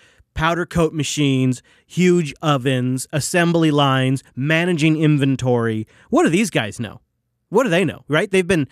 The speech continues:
they've been man-, they've been working out of an office. They build P Cs to order. They work with upstream O E Ms to customize laptops. What do th-, what do these guys know about building?" Like, that could sink a company. The, just the rent, just the f-,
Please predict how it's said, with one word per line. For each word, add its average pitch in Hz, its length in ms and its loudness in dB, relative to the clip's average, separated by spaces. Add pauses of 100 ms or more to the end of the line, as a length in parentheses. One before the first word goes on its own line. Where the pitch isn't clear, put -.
(240)
they've 180 160 2
been 175 160 0
man-, 170 240 0
they've 185 120 0
been 147 140 2
working 185 240 0
out 175 100 2
of 139 100 2
an 135 60 2
office. 170 360 2
They 135 120 -2
build 151 320 -2
P 160 140 0
Cs 156 280 -4
to 139 80 -6
order. 170 460 0 (220)
They 135 100 0
work 151 300 0
with 131 140 -2
upstream 151 480 0
O 147 180 2
E 135 60 -2
Ms 151 320 0
to 127 80 -6
customize 143 560 -2
laptops. 175 480 -2 (240)
What 214 140 2
do 233 60 2
th-, 156 120 -4
what 160 100 0
do 247 80 0
these 208 160 -2
guys 117 240 -4
know 127 140 -2
about 117 200 -6
building?" 135 220 -2 (180)
Like, 160 260 -4
that 170 360 -2 (140)
could 147 200 -2
sink - 600 -2 (140)
a 135 80 0
company. - 480 -4 (500)
The, 143 200 -2
just 170 460 0
the 208 200 0
rent, 135 720 0 (1160)
just 294 260 -2
the 254 80 0
f-, - 140 -20